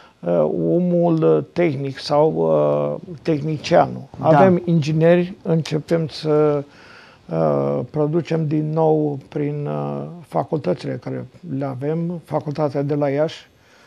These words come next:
Speaker 1: uh,
Speaker 2: Consacrată
Speaker 1: pentru
Speaker 2: deja, da.
Speaker 1: Moldova, consacrată chiar.
Speaker 2: Mhm.
Speaker 1: Domnul ministru Nica a fost studentul facultății
Speaker 2: Facultății
Speaker 1: din Iași.
Speaker 2: din Iași, da.
Speaker 1: Da. Uh, deci, din punctul de vedere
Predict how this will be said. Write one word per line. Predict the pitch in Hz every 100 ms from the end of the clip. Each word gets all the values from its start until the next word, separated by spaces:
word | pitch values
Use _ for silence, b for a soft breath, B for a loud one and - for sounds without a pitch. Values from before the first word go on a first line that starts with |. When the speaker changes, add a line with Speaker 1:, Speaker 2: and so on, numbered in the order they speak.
| b b b b b -
Speaker 1:
uh, |
Speaker 2:
Consacrată | 165 143 151 - 170 156
Speaker 1:
pentru | 143 156
Speaker 2:
deja, | 156
da. | 165
Speaker 1:
Moldova, | 147 147 160 160 156 160
consacrată | - 175 - 175 185 131 - 123
chiar. | - 139
Speaker 2:
Mhm. | 143 127 202
Speaker 1:
Domnul | 175 165
ministru | 160 160 147 160
Nica | 160 147 151
a |
fost | 147 156
studentul | - 151 139 120 127 120 110 - - -
facultății | - 127 127 131 131
Speaker 2:
Facultății | 135 139 151 147
Speaker 1:
din | 156
Iași. | 190
Speaker 2:
din | 185
Iași, | 117 -
da. | 165
Speaker 1:
Da. | 139 117 - B B B B B B - 151
Uh, | 147 143 139 139 135 135 131
deci, | 147 151 - 156 151 156 151 147 143 - _ _ _ _ _ _ _
din | 180 196 208
punctul | 185 196 180 170
de | 165
vedere | 156 147 175 170 165